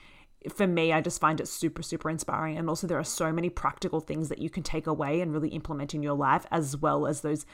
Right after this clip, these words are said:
deep reflective kind of insights that we touch on as well. So in this episode, we dive into the power of pivoting in your business.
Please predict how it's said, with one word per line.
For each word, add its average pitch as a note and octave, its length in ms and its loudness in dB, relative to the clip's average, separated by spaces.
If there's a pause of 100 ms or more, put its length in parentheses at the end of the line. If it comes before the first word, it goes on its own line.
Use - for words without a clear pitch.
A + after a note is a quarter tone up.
(220)
deep - 280 0
reflective C#3 760 -4
kind C#3+ 200 -2
of - 120 -8
insights - 520 -2
that - 100 -2
we - 100 -4
touch - 300 -2
on - 100 -6
as - 180 -2
well. - 240 0
So E3+ 220 4 (420)
in G3 160 6
this A#3 160 4
episode, F3 580 6
we F3 300 6
dive D#3+ 280 4
into E3 420 2
the D#3 120 2
power E3+ 540 10
of D#3+ 280 4
pivoting F3 400 8
in E3 120 2
your D#3 120 4
business. G3 580 0